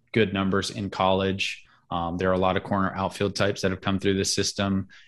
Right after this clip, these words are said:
and have had varying degrees of success. Some guys that we've already talked about here, but Sabato was a really, really good performer in college.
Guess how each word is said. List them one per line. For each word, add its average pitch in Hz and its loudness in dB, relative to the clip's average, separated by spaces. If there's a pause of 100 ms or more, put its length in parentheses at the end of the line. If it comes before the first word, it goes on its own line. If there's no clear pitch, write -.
and 107 -2
have 98 0
had 98 2
varying 98 2
degrees 95 0
of 90 -4
success. 92 -2
Some 90 0
guys 92 0
that 92 0
we've 90 -2
already 90 2
talked 90 -2
about 92 -2
here, 92 -2 (320)
but 127 -8
Sabato 156 4
was 120 6
a 107 2
really, 117 4
really 110 0
good 104 0
performer 104 0
in 107 -2
college. 101 0